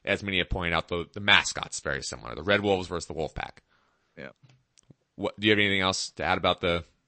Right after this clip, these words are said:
Speaker 1: the bowl game on
Speaker 2: I
Speaker 1: December
Speaker 2: mean,
Speaker 1: twenty-ninth?
Speaker 2: yeah, the last thing I was just gonna say real quick is, looking in the grand scheme of things, especially after dropping last week to U N L V, very disappointing. Not the way, especially you would s-, wanna send the seniors out, the battle for Nevada and stuff. But looking in the grand scheme of things,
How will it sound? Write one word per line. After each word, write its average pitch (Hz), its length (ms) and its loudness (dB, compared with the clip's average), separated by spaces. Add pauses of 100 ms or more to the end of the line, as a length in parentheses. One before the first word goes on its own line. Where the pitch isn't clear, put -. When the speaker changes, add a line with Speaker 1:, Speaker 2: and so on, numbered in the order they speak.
(180)
Speaker 1:
the 92 60 -12
bowl 90 180 2
game 90 200 -2
on 90 60 0
Speaker 2:
I - 60 6
Speaker 1:
December 196 140 6
Speaker 2:
mean, 196 100 4
Speaker 1:
twenty-ninth? 92 420 -6 (680)
Speaker 2:
yeah, 180 260 8
the 160 180 -2
last 160 340 2
thing 160 160 -2
I 143 80 0
was 139 80 -2
just - 100 -8
gonna 139 100 -4
say 139 180 2
real 127 200 2
quick 123 360 2
is, - 480 0 (360)
looking 202 280 8
in 185 60 8
the 160 60 6
grand 156 240 8
scheme 151 200 4
of 139 80 4
things, 143 160 6
especially 170 480 8
after 147 240 6
dropping 131 420 6
last 123 300 4
week 123 160 0
to 127 100 0
U 127 80 8
N 127 60 6
L 117 100 6
V, 117 340 4 (280)
very 143 340 10
disappointing. 120 720 4
Not 127 400 6
the - 180 0
way, 123 460 8
especially 117 440 2
you 120 80 4
would 107 80 0
s-, - 80 2
wanna 117 220 4
send 104 180 2
the - 40 0
seniors 131 440 8
out, 120 440 10
the 95 80 -4
battle 113 220 6
for 113 160 0
Nevada 107 420 6
and 113 100 4
stuff. 113 320 4
But 113 280 6
looking 202 220 8
in 190 40 10
the 170 80 8
grand 151 260 8
scheme 139 280 6
of 131 100 8
things, 131 380 6